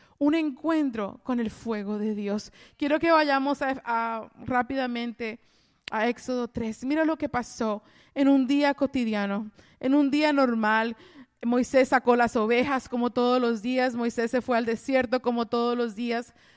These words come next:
De pronto empacó su lunch como todos los días y salió a cuidar las ovejas. Pero hay un de repente de Dios. Y yo creo que en esos cuarenta años el Señor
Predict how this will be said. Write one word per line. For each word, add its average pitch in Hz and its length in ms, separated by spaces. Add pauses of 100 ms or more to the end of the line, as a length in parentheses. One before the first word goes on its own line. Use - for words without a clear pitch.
De 233 100
pronto 233 240
empacó 233 320
su 247 160
lunch 233 420
como 233 220
todos 226 300
los 233 180
días 240 320
y 247 60
salió 226 520 (500)
a 214 100
cuidar 202 340
las 208 200
ovejas. 185 640 (380)
Pero 294 180
hay 311 160
un 339 100
de 339 120
repente 285 580
de 233 160
Dios. 180 480 (220)
Y 277 100
yo 330 140
creo 339 160
que - 80
en 302 100
esos 330 240
cuarenta 262 580
años 277 540 (460)
el 254 160
Señor 240 680